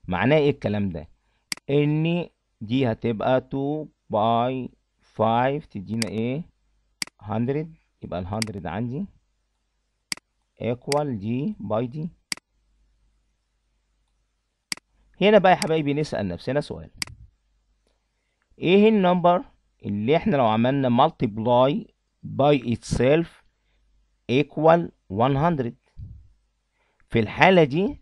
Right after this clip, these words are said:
هنلاقي النمبر ده اللي هو ten by ten.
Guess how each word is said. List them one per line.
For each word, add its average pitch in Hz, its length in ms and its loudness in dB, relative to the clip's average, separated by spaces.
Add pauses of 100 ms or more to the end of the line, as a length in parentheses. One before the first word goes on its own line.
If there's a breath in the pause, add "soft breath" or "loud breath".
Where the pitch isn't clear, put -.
هنلاقي 113 680 -2 (280)
النمبر 107 520 -2
ده 98 140 -6
اللي 101 140 -4
هو 98 120 -4
ten 139 540 -4 (1900)
by 110 520 2 (1200)
ten. 95 240 -2